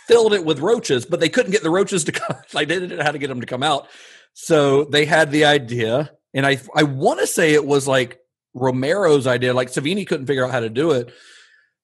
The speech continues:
but they, uh, once again, used toilet paper. So they created, like, a hole in the chest and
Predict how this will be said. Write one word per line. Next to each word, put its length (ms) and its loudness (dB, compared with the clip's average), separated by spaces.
but 200 2
they, 280 4
uh, 140 -8
once 300 -2
again, 200 -2
used 180 -2
toilet 320 2
paper. 380 -6
So 140 -2
they 120 2
created, 480 0
like, 140 0
a 60 -4
hole 560 2
in 180 -2
the 80 -2
chest 540 0
and 260 -4